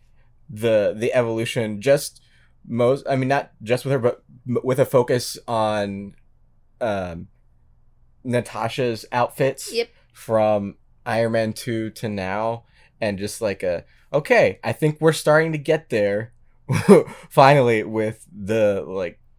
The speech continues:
Speaker 2: Yeah. Also,
Speaker 1: sexualization stuff.
Speaker 2: also, hi. Um,
Speaker 1: <laughs>
Speaker 2: I don't give a rat's booty if you are like,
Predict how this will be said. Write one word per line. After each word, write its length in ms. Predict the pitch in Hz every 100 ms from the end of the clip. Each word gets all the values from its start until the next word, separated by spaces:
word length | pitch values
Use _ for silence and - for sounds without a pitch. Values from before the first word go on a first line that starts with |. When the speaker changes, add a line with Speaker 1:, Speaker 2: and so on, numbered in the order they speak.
| _ _
Speaker 2:
Yeah. 300 | 240 240 214 - - _ - 233
Also, 220 | 269 277
Speaker 1:
sexualization 640 | 294 175 101 98 - -
stuff. 200 | - - -
Speaker 2:
also, 400 | 262 294 269 269 _ _
hi. 560 | - 202 190 185 - - _ _ _ _ _ -
Um, 440 | 226 233 226 - - -
Speaker 1:
<laughs> 180 | _ -
Speaker 2:
I 160 | 233 294
don't 320 | 339 349 277
give 540 | 262 254 262 269 277 _ _ _ _ _ _ -
a 140 | 208
rat's 440 | 202 226 254 302 -
booty 640 | 240 277 277 190 - - _ _ _ _ - _
if 460 | 220 214 214 - - _ _ _ _
you 840 | 220 226 240 254 254 247 247 - - _ _ _ _ _ _
are 220 | 226 226 220
like, 380 | 214 202 202